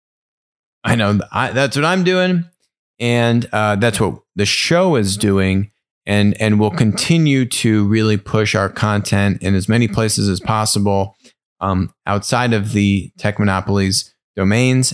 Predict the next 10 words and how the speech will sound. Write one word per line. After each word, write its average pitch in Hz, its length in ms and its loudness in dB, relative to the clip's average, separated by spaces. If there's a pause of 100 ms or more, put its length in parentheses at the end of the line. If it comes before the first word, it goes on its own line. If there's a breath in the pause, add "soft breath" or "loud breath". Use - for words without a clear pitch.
and, 101 560 0
um, 95 300 -2
and, 101 180 0
and 101 220 0
actually 107 340 0
give 101 380 0 (300)
exclusive 127 480 -2
content 98 640 -2
off 101 300 -2
of 95 340 0